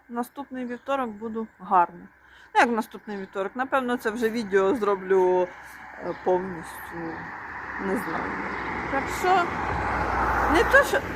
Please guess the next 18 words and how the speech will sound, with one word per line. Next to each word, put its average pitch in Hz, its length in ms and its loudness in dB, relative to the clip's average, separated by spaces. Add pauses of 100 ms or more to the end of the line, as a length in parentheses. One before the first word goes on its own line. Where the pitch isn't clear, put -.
(120)
змінювати 370 540 4
нічого 339 400 2
не 311 140 0
буду, 370 340 2
да? 294 220 6
Не 294 120 0
можу 277 320 2
сказати, 226 540 -2
що 233 160 -6
не 233 140 -2
боя-, 262 420 4
не 247 160 2
бійтеся 277 540 2
нічого 269 520 -2
змінювати 254 680 -4
в 247 40 -6
своєму 269 380 -4
житті. 262 640 -4